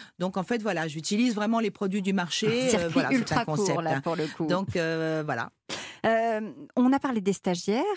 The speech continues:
Speaker 2: deux par semaine en moyenne. Euh, qu'est-ce que, qu'est-ce que vous leur apprenez ? Vous leur donnez vos, vos petits trucs, vos, vos
Speaker 1: Je,
Speaker 2: recettes, vos
Speaker 1: oui, parce que
Speaker 2: secrets
Speaker 1: moi,
Speaker 2: de
Speaker 1: je suis vraiment
Speaker 2: fabrication ?
Speaker 1: dans la transmission. Je ne, je, je, je cache rien. Je, je,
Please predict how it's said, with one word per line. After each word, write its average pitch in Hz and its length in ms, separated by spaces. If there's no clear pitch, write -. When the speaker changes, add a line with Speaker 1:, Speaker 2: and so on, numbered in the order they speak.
Speaker 2:
deux 240 420
par 180 240
semaine 180 360
en 170 80
moyenne. 170 420
Euh, 175 420
qu'est-ce - 220
que, - 100
qu'est-ce 262 160
que - 100
vous 202 140
leur 175 160
apprenez ? 175 340
Vous 175 120
leur 214 180
donnez 277 400
vos, 226 460
vos 208 140
petits 233 200
trucs, - 240
vos, 233 160
vos 226 380
Speaker 1:
Je, 233 140
Speaker 2:
recettes, 339 180
vos 240 80
Speaker 1:
oui, 226 140
parce 220 140
que - 20
Speaker 2:
secrets - 160
Speaker 1:
moi, 254 80
Speaker 2:
de 262 60
Speaker 1:
je 285 40
suis 247 80
vraiment 240 140
Speaker 2:
fabrication ? 247 260
Speaker 1:
dans 202 60
la 202 100
transmission. 190 600
Je 160 100
ne, 160 160
je, 151 200
je, 156 180
je 151 140
cache 196 320
rien. 175 420
Je, 160 280
je, 147 280